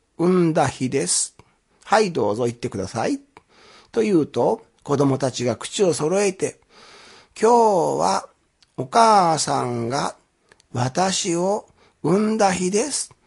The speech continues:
はい、もう一遍言うよ。「今日はお母さんが私を産んだ日です。」さあ、どうぞ。部屋中に響くように子供たちが、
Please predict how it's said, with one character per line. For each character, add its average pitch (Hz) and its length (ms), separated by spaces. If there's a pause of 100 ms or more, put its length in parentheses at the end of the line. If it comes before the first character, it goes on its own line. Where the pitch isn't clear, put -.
(800)
は - 140
い、 - 100
も 160 220
う 226 40
一 226 120
遍 247 140
言 226 120
う 165 60
よ。 139 340 (960)
「今 185 80
日 190 40 (440)
は 127 240 (580)
お 123 100
母 180 520
さ 113 240
ん 90 260
が 113 280 (480)
私 139 640
を - 340 (300)
産 156 300
ん 160 60
だ 156 120
日 131 240
で 143 160
す。」 - 300 (120)
さ - 360
あ、 - 80
ど 135 220
う - 20
ぞ。 - 240 (840)
部 180 80
屋 240 200
中 240 260
に 185 120
響 170 280
く 202 120
よ 180 180
う 156 60
に 139 80
子 139 120
供 151 200
た 151 120
ち 127 160
が、 135 220